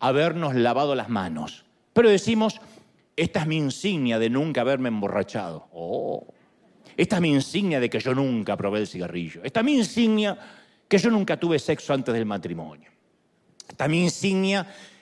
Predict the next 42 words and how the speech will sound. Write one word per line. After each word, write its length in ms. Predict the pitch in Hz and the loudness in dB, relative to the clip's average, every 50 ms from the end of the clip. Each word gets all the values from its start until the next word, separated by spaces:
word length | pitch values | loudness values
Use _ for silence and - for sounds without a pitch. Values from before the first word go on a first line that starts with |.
| _ | _
que 100 | _ 147 | _ -2
yo 480 | 139 - 165 170 165 156 147 139 123 - - - - _ _ _ | 2 2 4 4 4 4 2 0 -2 -8 -16 -20 -20 _ _ _
paso 300 | - 196 - - 180 151 | 0 0 0 2 -2 -2
tiempo 360 | - - 175 170 151 110 - | 0 0 0 0 0 0 -2
a 40 | 139 | -2
solas 320 | - - 143 143 139 120 - | -2 -2 -2 -2 -2 -2 -2
con 140 | - 117 | -2 0
el 100 | 104 104 | 0 0
Señor. 440 | 98 - 95 87 85 82 76 82 87 | 0 -2 -6 -8 -8 -10 -12 -14 -16
Esta 160 | 101 - 196 | -6 -4 0
es 40 | 180 | 2
mi 100 | 196 202 | 2 4
insignia 640 | 196 196 185 - - 220 208 214 214 214 226 220 196 220 - - - - _ | 4 2 0 0 -2 -2 0 2 2 2 2 0 -2 -4 -10 -18 -20 -4 _
de 100 | 147 117 | -2 -2
que 80 | 143 | -2
soy 280 | 135 - 180 170 139 151 | -2 -2 -2 0 0 0
una 180 | 151 147 135 | 0 -2 -2
persona 400 | - 131 127 120 - 170 156 143 | 0 -2 -4 -2 -4 -6 -4 -2
de 140 | 123 120 117 | 0 0 0
ayuno. 600 | 107 117 110 123 135 120 98 90 82 82 78 - - _ _ _ _ _ _ _ | 0 0 0 0 0 0 0 -2 -4 -8 -12 -14 -18 _ _ _ _ _ _ _
Esta 160 | - 90 - | -4 0 2
es 60 | 160 196 | 2 4
mi 80 | 190 | 4
insignia 600 | 165 165 156 - - 196 208 226 220 214 208 175 - | 4 2 0 0 0 0 2 2 2 2 0 -2 -2
que 80 | - | -4
tengo 200 | - - 226 170 | -2 -2 -2 0
una 140 | 170 156 131 | 0 -2 -2
familia 400 | - 131 127 139 160 151 135 104 | -2 -2 -2 -2 0 0 -2 -2
perfecta". 680 | - 104 95 92 - - - 113 101 87 78 - - | -2 -6 -6 -6 -6 0 2 2 2 2 -2 -2 0
Y 60 | 143 | 0
en 80 | 214 269 | 2 2
realidad, 340 | 359 403 415 427 466 480 453 466 - - - - _ _ _ _ _ _ _ _ _ _ | 2 4 6 6 6 6 2 -2 -10 -18 -20 -20 _ _ _ _ _ _ _ _ _ _
cada 220 | - - - - | -4 -2 0 2
vez 140 | - 392 - | 2 0 2
que 100 | - 269 | 2 2
alardeamos 720 | 247 233 233 220 208 196 226 277 330 359 339 294 254 208 | 4 4 4 4 2 2 4 4 4 4 4 2 2 2
de 60 | 180 | 2
nuestras 300 | 175 170 160 165 160 - | 2 0 0 -4 -4 -2
insignias, 840 | 185 185 170 - - 233 175 156 147 147 170 - 403 - - - _ _ _ - | -2 -2 -2 -2 -2 -2 0 2 0 0 0 -2 -4 -8 -12 -20 _ _ _ -4
tendríamos 460 | 311 294 294 359 349 349 359 320 - | -4 -2 0 0 0 0 -2 -6 -2
que 120 | - 247 | -2 0
devolver 600 | 196 196 190 180 185 196 214 233 233 220 220 220 | 2 2 2 2 0 0 2 2 2 2 0 -2